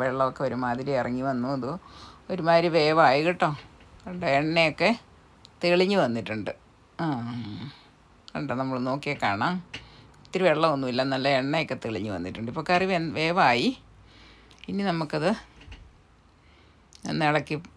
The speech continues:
മൂടി അങ്ങ് വെക്കാം. മൂടി, കുറച്ച് നേരം മൂടി വെച്ചിട്ട് പിന്നെ നമുക്ക് അത്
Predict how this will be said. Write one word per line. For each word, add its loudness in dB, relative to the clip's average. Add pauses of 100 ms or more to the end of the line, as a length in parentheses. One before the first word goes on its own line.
(200)
മൂടി -2
അങ്ങ് 0
വെക്കാം. -4 (480)
മൂടി, -2 (100)
കുറച്ച് -4
നേരം 0
മൂടി -2
വെച്ചിട്ട് -4 (120)
പിന്നെ -4 (100)
നമുക്ക് -4 (1400)
അത് -2